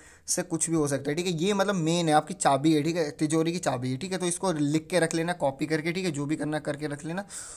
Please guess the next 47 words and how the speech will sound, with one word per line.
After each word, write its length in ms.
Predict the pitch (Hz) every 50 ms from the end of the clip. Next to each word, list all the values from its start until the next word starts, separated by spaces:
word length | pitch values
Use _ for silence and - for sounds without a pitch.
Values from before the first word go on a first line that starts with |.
| - -
उसके 200 | - - - 202
बाद 120 | 196 196
नेक्स्ट 280 | 180 160 170 170 - 175
पे 80 | 196
क्लिक 200 | 180 185 185 185
करना, 200 | 185 185 185 185 180
नेक्स्ट 260 | 175 175 175 - -
पे 80 | 185 180
क्लिक 180 | 175 170 160
करने 140 | 180 175 175
के 40 | 170
बाद 120 | 175 170
ये 120 | 170 175 175
सारा 200 | - 175 160 165
सीरियल 360 | 170 - - 147 139 156 160 156
वाइज 240 | 156 151 151 147 147
लगा 240 | 139 135 139 135 131
देना, 180 | 131 131 131 127
ठीक 140 | 151 160
है। 120 | 175 147 - - - - - - - -
जैसे 240 | 147 160 160 185 185
आप 60 | 185
सीरियल 320 | 185 - 170 160 175 180 175
वाइज 200 | 175 175 175 170
लगा 220 | 175 165 165 165 165
दोगे, 180 | 175 170 185
उसके 220 | 185 180 - 180 170
बाद 160 | 170 165 165
आपको 200 | 165 165 - 170 -
पास 240 | - 156 151 156 160
लॉगिन 340 | 156 151 143 139 156 160 165
करने 240 | 156 151 143 151 151
को 100 | 151 165 147 127
बोलेगा, 360 | 131 131 127 131 127 127 139
ठीक 140 | 147 175 170
है। 80 | 180 143
तो 120 | 139 139 - - - _ _ _ _ _ - - - - _ _ _ - - - - - - - -
मैं 140 | 127 131 131
नेक्स्ट 220 | 135 135 135 - -
पे 100 | - -
क्लिक 200 | 135 151 151 -
करता 220 | 147 143 139 -
हूँ, 120 | 156 151 139
देखता 300 | 131 127 127 127 - -
हूँ 100 | 151 143
अगर 160 | 143 147 147 143
ये 280 | 143 143 143 139 139